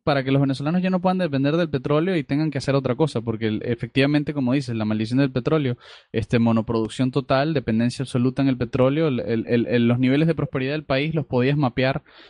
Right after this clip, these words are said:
eh, con los niveles del precio del petróleo, excepto con el chavismo, ¿no? Que el chavismo tom-, tomó, eh, precios récord del petróleo y, y, y lo que causó fue miseria absoluta.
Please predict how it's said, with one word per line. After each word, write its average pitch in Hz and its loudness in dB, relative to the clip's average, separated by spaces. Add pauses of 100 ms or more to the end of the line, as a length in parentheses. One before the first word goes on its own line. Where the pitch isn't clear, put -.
(140)
eh, 120 2
con 120 2
los 120 2
niveles 131 0
del 123 0
precio 127 -2
del 127 0
petróleo, 120 0
excepto 135 -4
con 127 2
el 123 4
chavismo, 135 0
¿no? 131 0
Que 139 -8
el 113 -6
chavismo 131 2
tom-, 127 -2
tomó, 127 2 (120)
eh, 113 0
precios 127 0
récord 139 0
del 131 0
petróleo 127 0
y, 113 -2
y, 98 -4
y 107 0
lo 101 2
que - -20
causó 107 -2
fue 113 0 (180)
miseria 120 2
absoluta. 117 -2